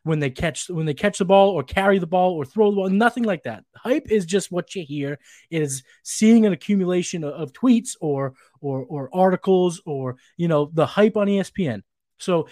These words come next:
has this player been hyped all year? Did hype come late after he had a great season? Or is he someone like, you know, Bijan Robinson, who has had hype for years? 'Cause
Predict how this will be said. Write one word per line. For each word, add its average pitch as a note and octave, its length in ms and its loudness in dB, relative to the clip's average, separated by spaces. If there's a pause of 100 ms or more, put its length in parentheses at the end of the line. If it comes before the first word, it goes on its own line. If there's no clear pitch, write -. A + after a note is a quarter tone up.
(180)
has A3+ 340 0
this A3+ 200 0
player F3+ 460 -4 (120)
been D3+ 220 -2
hyped E3 340 -4
all D3+ 220 0
year? F3+ 480 0 (500)
Did F#3+ 200 6
hype F3 380 -4
come C3 380 -6
late F#3+ 320 4
after D3+ 260 -4
he C3+ 80 -4
had C3+ 100 -4
a B2+ 40 -6
great B2 260 -8
season? G#3+ 460 -2 (320)
Or D4+ 260 4
is G#3 160 0
he A3 80 0
someone A3+ 320 0
like, A3 240 -2
you F3+ 120 -8
know, D#3 260 -8 (120)
Bijan C3 400 -4
Robinson, G#3 400 -4
who E3 140 -2
has D#3 180 -4
had F#3 320 -8
hype F3+ 280 -4 (320)
for F3+ 180 2
years? C3+ 540 0
'Cause C#3+ 180 -8